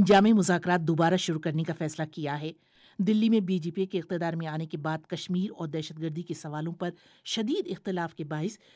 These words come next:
گزشتہ ڈیڑھ برس کے دوران مذاکرات پوری طرح معطل رہے۔ حالیہ دنوں میں اچانک ایسا کیا ہوا کہ بھارت مذاکرات کے لیے تیار ہو گیا؟ دلی میں ہی ہمارے ساتھی شکیل اختر نے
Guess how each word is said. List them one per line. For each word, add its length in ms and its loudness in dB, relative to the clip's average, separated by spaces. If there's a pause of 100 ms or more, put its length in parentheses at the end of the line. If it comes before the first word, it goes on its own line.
(160)
گزشتہ 360 -2
ڈیڑھ 340 0
برس 280 -6
کے 80 -6
دوران 340 -4 (300)
مذاکرات 600 -2
پوری 220 -2
طرح 220 -4
معطل 400 -6
رہے۔ 200 -8 (480)
حالیہ 340 -2
دنوں 200 4
میں 120 2 (280)
اچانک 460 -2
ایسا 200 -4 (160)
کیا 180 0
ہوا 260 2 (340)
کہ 100 4
بھارت 360 0
مذاکرات 500 -4
کے 80 -4
لیے 140 -4
تیار 380 -6
ہو 180 -6
گیا؟ 100 -4 (540)
دلی 420 2
میں 100 0
ہی 300 2
ہمارے 240 -2
ساتھی 300 -8
شکیل 340 -8
اختر 260 -4
نے 200 0